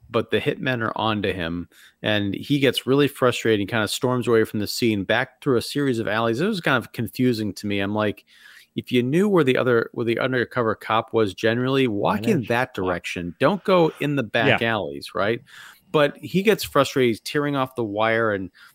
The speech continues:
Speaker 1: uh, but then he gets run over by a car in one of the most spectacular
Speaker 2: <laughs>
Speaker 1: deaths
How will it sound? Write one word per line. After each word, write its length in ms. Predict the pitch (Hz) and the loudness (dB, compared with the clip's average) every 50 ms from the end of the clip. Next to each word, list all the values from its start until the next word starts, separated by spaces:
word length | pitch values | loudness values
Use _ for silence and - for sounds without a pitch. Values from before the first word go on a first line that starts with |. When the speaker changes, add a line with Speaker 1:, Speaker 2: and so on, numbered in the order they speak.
| _ - | _ -6
Speaker 1:
uh, 260 | - 107 104 104 104 - - - | -4 -2 -2 -2 -4 -6 -6 0
but 160 | - 127 123 - | 0 0 0 2
then 220 | 156 160 156 151 | 0 0 2 0
he 300 | 147 135 - - 226 247 | -4 -6 -6 -4 -4 0
gets 280 | 247 240 170 - - - | 0 0 0 0 -2 -12
run 300 | - 110 120 143 147 151 | -10 -4 -2 0 0 2
over 240 | 151 147 143 143 123 | 2 0 0 -2 -2
by 160 | 120 113 110 | 0 0 0
a 140 | 107 104 - | 0 -2 -4
car 380 | - - - 127 120 107 104 - | -8 -8 -4 -2 0 0 0 -2
in 180 | - 110 113 | -4 -6 -6
one 220 | 127 156 214 233 220 | -2 -2 0 0 0
of 80 | 165 | 2
the 80 | 143 135 | 0 2
most 320 | 131 139 160 202 214 - | 2 2 2 0 0 -2
spectacular 840 | - - - 165 147 - - - - 151 147 - - - 139 135 123 113 | -4 -2 -2 -2 -2 -2 -4 -2 0 2 2 2 0 0 2 2 2 2
Speaker 2:
<laughs> 40 | - | 4
Speaker 1:
deaths 420 | 127 123 117 104 - - - - | 4 4 4 2 0 -4 -8 -4